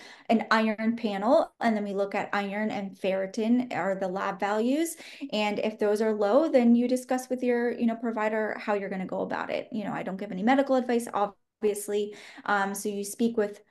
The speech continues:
a trusted, you know, your trusted provider on how to move forward. But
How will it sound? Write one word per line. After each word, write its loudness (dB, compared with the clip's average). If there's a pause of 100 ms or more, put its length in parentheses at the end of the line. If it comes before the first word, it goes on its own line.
(120)
a 0
trusted, -4
you -4
know, -6
your -4
trusted -8
provider 4
on 0
how -2
to -8
move -6
forward. 8
But 4